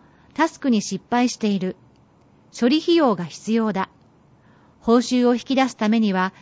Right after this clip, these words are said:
手数料を支払う必要があるなどと様々な理由をつけて振り込みをさせられますが、結局報酬は支払われません。このような被害は近年、空き時間、隙間時間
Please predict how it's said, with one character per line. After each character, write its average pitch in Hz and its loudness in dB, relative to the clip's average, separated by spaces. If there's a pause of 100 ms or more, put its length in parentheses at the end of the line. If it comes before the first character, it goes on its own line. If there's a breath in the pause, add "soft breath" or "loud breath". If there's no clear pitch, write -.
(180 soft breath)
手 208 -2
数 320 0
料 247 2
を 180 -2
支 - -6
払 330 0
う 220 0
必 - -6
要 240 2
が 233 0
あ 247 0
る 190 -4 (240)
な 226 0
ど 214 -2
と 190 -6 (300 loud breath)
様 247 2
々 294 2
な 208 0
理 185 -2
由 262 2
を 277 -2
つ - -20
け 254 -4
て 190 -6 (240 soft breath)
振 - -4
り 262 2
込 269 -2
み 247 4
を 247 2
さ 220 -4
せ 240 -4
ら 233 0
れ 233 0
ま 233 0
す 190 -8
が、 180 -8 (680 soft breath)
結 202 -4
局 269 0
報 226 -2
酬 233 0
は 226 0
支 - -8
払 247 0
わ 247 2
れ 240 0
ま 226 0
せ 214 -2
ん。 151 -6 (1300 soft breath)
こ 269 2
の 311 4
よ 359 2
う 349 2
な 269 2
被 247 2
害 226 2
は 190 -2 (260 soft breath)
近 269 4
年、 196 0 (280 soft breath)
空 196 -8
き 285 -2
時 262 -4
間、 165 -6 (260)
隙 - -4
間 247 2
時 233 -6
間 170 -8